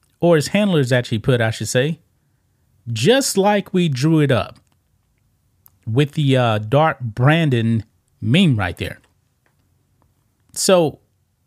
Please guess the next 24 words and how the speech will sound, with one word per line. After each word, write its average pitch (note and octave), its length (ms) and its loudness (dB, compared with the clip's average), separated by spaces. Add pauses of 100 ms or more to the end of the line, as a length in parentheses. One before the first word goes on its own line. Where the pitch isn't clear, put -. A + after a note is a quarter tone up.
(180)
is E3 240 2
the C#3+ 100 0
Biden G3 380 2
administration E3 1080 0 (220)
colluding D3 960 0 (800)
with G#2+ 300 -2
the C3+ 180 2
N C3+ 80 2
F A2+ 220 -4
L? C#3 220 -4 (1900)
I D3+ 120 0
don't G#3 200 0
think F3+ 220 0
this D#3+ 240 -2
was C#3 180 2
a A#2+ 140 0
smart C#3 540 -2
post B2+ 400 -2
to B2 100 0
actually A2+ 280 -4
put B2 180 -2
up A2 160 -2
here G#2 180 -2
because A2 420 -2